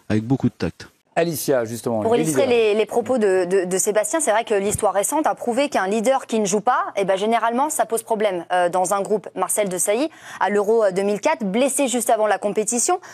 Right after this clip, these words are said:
Speaker 3: revenu pour un seul match et qui a été capitaine non joueur pour les trois autres. Et Desailly qui avait alors demandé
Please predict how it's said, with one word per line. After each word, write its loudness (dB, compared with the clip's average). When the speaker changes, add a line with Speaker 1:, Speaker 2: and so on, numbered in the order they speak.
Speaker 3:
revenu 2
pour -4
un 2
seul 0
match 0
et -2
qui -2
a 4
été 0
capitaine 0
non 2
joueur 0
pour 0
les 2
trois 0
autres. -4
Et 0
Desailly 2
qui 0
avait 2
alors 2
demandé 0